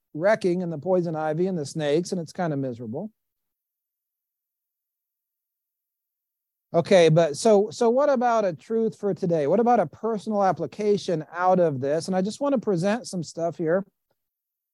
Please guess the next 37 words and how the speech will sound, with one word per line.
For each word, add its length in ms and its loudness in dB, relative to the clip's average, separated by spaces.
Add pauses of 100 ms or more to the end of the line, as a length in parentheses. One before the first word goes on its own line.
(280)
The 100 2
way 240 6
of 80 6
Elimelech, 640 4
the 100 -2
way 140 2
of 100 0
Mahlon, 540 -2
and 80 -4
the 60 -6
way 160 -2
of 120 -6
Chilion 540 -4
in 80 -6
our 120 -6
story, 540 0 (420)
that 320 0
ended 420 2
in 380 -2
death. 480 0
Now, 180 0
Sam 400 -2
mentioned 500 -2
calamity 680 -6
can 240 -2
come 500 -4 (400)
without 460 0
cause. 560 -6 (560)
We 280 4
are 220 4
a 60 -4
fallen 400 2
race 320 -2
and 100 -10
a 60 -12
fallen 420 2
world, 480 0